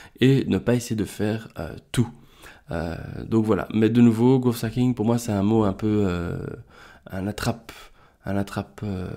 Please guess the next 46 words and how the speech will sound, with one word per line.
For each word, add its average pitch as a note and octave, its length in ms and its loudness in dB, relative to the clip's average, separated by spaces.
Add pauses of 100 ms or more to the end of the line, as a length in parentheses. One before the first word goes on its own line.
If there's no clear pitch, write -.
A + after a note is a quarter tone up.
(160)
je - 60 -16
sais - 180 -12
pas A2 120 -2
si - 180 -10
je - 80 -8
peux G#2+ 120 -2
dire A2 180 -2
un F#2+ 100 -2
attrape-con, C#3 640 -2 (420)
mais G#2+ 200 4
en G2 100 2
tout - 140 -12
cas, C3 340 -2
c'est, - 560 0
euh, E2+ 260 -8
un B2+ 120 4
buzzword, A#2+ 560 2 (520)
euh, F2+ 340 -4 (120)
qui, C3 480 -2
euh, F2+ 100 -4
va F#2+ 160 -4
s'utiliser A2 460 0
de A2+ 80 4
plus G#2+ 220 0
en F#2 80 4
plus. - 420 -2 (440)
Euh, F#2+ 220 0
mais G#2 440 4
derrière C3 640 4
ça, C#3 280 -4
il A2+ 80 -4
y A2+ 100 2
a A2+ 160 0
ce - 180 -4
livre B2+ 520 0
et A2+ 60 0
il A#2+ 60 4
y A#2 60 4
a G2 60 0
toute D3 300 -2
une A#2+ 80 4
méthodologie G#2+ 640 -2 (240)
que A#2+ 100 -2
je G#2+ 120 -2
vous G#2 80 -4
conseille C#3 640 0